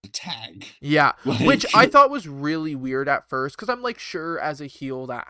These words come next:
Speaker 2: happens," but I'm like, "You're, you're going into a title match this Sunday,"
Speaker 1: Yes.
Speaker 2: and after what we found out later on, which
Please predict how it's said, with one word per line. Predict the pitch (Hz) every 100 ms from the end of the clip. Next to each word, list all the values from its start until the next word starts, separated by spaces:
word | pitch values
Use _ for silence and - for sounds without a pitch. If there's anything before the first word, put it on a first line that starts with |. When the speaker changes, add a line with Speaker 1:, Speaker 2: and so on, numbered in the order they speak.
| -
Speaker 2:
happens," | 123 123 127 127 127
but | - 135
I'm | 135
like, | 139 139 -
"You're, | 139 156 151 151 143 - _ _ _ _
you're | 147 185
going | 160 143 175 185 175
into | 156 147 - 143
a | 127
title | 123 - 127 127
match | 156 156 175 - - - _
this | 170
Sunday," | - 175 175 175 185 190
Speaker 1:
Yes. | 185
Speaker 2:
and | 143 143 - -
after | 143 - 165
what | 156
we | 151
found | 143 131
out | 131 120 - _ _ 127
later | 131 131 131 127
on, | 113 123 127
which | 104 117 -